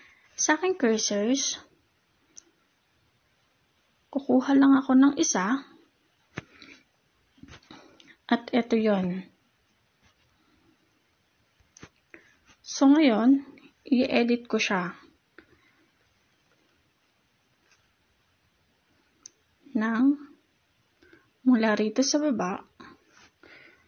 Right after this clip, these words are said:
syempre, nasa baba siya. Habaan natin yung duration, pati ng green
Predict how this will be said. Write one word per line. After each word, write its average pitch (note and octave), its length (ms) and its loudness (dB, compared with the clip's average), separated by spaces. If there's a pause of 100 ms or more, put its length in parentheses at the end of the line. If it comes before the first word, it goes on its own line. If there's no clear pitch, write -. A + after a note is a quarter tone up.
(240)
syempre, G#3 560 -4
nasa G3 260 -4
baba F#3 380 -4
siya. F#3 480 -4 (1900)
Habaan G#3 480 -4
natin F#3+ 400 -4
yung F#3+ 100 -2
duration, F#3+ 760 -4 (1900)
pati G#3 260 -4
ng G3 400 -4
green B3 540 2